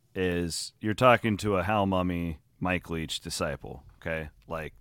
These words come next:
those are my guys, and they have been forever. It, it, it wasn't since Leach got on Twitter and started making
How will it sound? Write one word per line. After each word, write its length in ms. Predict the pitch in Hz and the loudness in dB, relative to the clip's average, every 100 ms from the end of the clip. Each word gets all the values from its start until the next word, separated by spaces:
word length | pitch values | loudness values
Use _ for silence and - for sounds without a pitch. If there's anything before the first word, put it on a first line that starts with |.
| - | -4
those 220 | 101 98 | -2 0
are 60 | 95 | -2
my 180 | 90 87 | -2 -4
guys, 600 | 87 85 82 82 - - - | -2 0 0 -4 -8 -10 -2
and 140 | 110 | 2
they 80 | 110 | 6
have 260 | 127 131 | 10 10
been 200 | 107 113 | 8 2
forever. 500 | - 85 101 85 78 | 2 4 4 4 -2
It, 120 | 78 - | -6 -4
it, 240 | 95 95 | -6 -4
it 60 | 98 | 0
wasn't 500 | 92 101 101 - - | 4 4 2 -4 -6
since 340 | 101 92 - | -4 -4 -4
Leach 320 | - 98 90 - | -4 -2 -2 0
got 200 | 92 90 | 2 4
on 180 | 85 80 | 0 -2
Twitter 380 | 92 85 82 | -2 0 0
and 160 | 80 76 | -4 -8
started 360 | - 82 76 73 - _ _ _ _ _ - | -6 -6 -8 -12 -20 _ _ _ _ _ -6
making 420 | 90 82 80 | -6 -4 -6